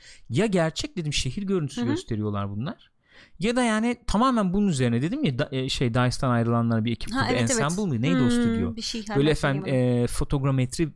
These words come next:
Speaker 1: işte bir şeyler yapıyoruz, oraya gittik, çektik bilmem ne falan diyorlardı. Lan dedim, acaba onun bir showcase'i, bir demosu mu falan dedim. Hakikaten muhteşem görünüyor. Yani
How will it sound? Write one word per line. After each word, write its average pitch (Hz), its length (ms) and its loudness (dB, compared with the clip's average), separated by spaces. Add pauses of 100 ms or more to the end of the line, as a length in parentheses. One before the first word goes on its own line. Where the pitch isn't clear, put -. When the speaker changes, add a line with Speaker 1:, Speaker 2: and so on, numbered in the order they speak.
Speaker 1:
işte - 300 -8
bir 117 60 -8
şeyler 131 300 -4
yapıyoruz, 127 380 -6
oraya 117 180 -2
gittik, - 340 -8
çektik - 440 -10
bilmem 117 320 -4
ne 135 60 -6
falan 143 320 -2
diyorlardı. 110 320 -2
Lan 165 160 -4
dedim, 123 160 -4
acaba 135 220 -4
onun 156 280 0
bir 139 80 0
showcase'i, 123 580 -2
bir 98 100 -6
demosu 139 340 0
mu 135 60 -2
falan 131 380 0
dedim. 107 240 -6 (480)
Hakikaten 127 440 0
muhteşem 107 520 -6
görünüyor. 101 460 -2 (420)
Yani 123 280 0